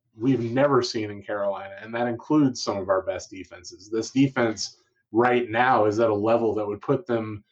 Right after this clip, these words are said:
in the same rarefied air as the eighty-five Bears or the oh four Bucks. I mean, i-, it's, it's ridiculous the amount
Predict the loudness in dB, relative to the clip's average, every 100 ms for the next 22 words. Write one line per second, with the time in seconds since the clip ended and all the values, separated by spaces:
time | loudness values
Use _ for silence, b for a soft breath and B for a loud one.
0 | _ _ _ -4 -2 0 2 2 2 2
1 | 4 4 4 4 4 4 2 2 2 0
2 | -4 -2 -2 0 0 0 -2 0 2 2
3 | 0 -4 -6 -4 -4 0 0 0 -2 -6
4 | -6 -6 -10 -10 -14 _ _ _ _ -4
5 | -2 -2 -4 -6 -8 -12 -14 -14 -6 -6
6 | -6 -4 -2 -2 0 0 2 0 4 4
7 | 4 2 -2 -2 -2 -2 -2